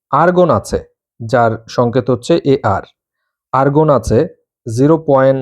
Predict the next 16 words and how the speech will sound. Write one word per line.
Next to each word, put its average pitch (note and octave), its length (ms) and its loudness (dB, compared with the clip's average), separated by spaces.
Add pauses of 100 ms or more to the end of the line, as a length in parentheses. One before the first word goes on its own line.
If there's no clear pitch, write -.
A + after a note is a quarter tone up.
(120)
নাইন A#2+ 200 0
থ্রি G2 240 -8 (480)
পার্সেন্ট, G#2 460 -4 (680)
কার্বন C#3 360 2
ডাইঅক্সাইড F3+ 500 2
আছে E3 240 -2 (800)
জিরো B2+ 360 2 (120)
পয়েন্ট C3 360 2 (300)
জিরো C3+ 260 2
থ্রি B2+ 280 -4 (680)
পার্সেন্ট, G#2+ 480 -4 (500)
অন্যান্য D#3 360 2 (100)
গ্যাস C3+ 260 2
রয়েছে, C#3+ 380 2
নিয়ন C3+ 380 0
আছে, C3+ 260 0